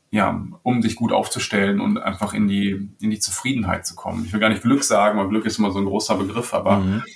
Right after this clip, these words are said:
Speaker 1: Zufriedenheit mit sich selbst und dem Leben, ähm,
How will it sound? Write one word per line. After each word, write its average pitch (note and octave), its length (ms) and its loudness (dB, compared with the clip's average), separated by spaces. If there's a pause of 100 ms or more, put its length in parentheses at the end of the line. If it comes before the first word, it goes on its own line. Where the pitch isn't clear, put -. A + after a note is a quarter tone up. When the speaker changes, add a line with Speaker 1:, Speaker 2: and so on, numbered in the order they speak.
(120)
Speaker 1:
Zufriedenheit A#2+ 600 2
mit A#2 120 -2
sich G#2+ 160 0
selbst A#2+ 300 2
und A2 120 2
dem G#2 100 6
Leben, A#2 560 4 (180)
ähm, G2 380 -4